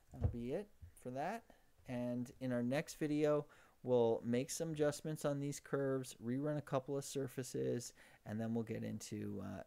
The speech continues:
adding some chamfers and getting started to, um, do some of the more complex,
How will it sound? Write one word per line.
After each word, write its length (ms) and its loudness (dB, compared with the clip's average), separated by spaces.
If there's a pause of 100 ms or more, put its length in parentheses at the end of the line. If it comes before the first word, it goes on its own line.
(100)
adding 300 0
some 160 -6
chamfers 920 -2
and 360 -4 (360)
getting 240 -2
started 520 -4
to, 600 -4
um, 380 -8 (300)
do 240 -6
some 240 -8
of 60 -8
the 60 -8
more 280 -8
complex, 800 -10